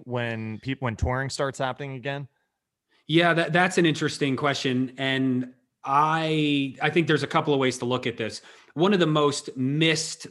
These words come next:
Speaker 2: perspectives is looking at how catalog sales has been fueled by low interest rates, right? M-, m-, many people are, have this misnomer talking about all these different multiples and all this different stuff. And look, there, there are really low interest rates out there, which means a number of things,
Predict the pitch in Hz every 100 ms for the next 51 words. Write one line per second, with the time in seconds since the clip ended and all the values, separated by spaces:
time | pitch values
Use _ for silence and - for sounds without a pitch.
0 | - 147 127 - 143 131 135 120 117 -
1 | - 127 123 120 120 127 151 165 143 127
2 | 120 117 - 139 127 - 143 151 147 123
3 | 117 135 131 123 - 120 120 117 107 110
4 | 135 139 120 113 113 110 113 107 113 110
5 | 101 - 98 90 - - _ _ _ _
6 | _ - 113 110 - _ 117 - 139 143
7 | 131 151 165 175 170 160 151 135 127 135
8 | 131 131 143 131 147 131 127 120 135 127
9 | 127 123 123 123 120 127 131 117 117 117
10 | - 123 120 117 123 120 123 123 - 120
11 | 120 107 - 120 117 - 104 - - -
12 | 143 135 135 135 127 127 - 143 139 127
13 | 117 127 156 156 143 139 131 127 131 123
14 | 127 120 127 117 123 117 117 131 127 120
15 | 123 117 113 110 139 110 98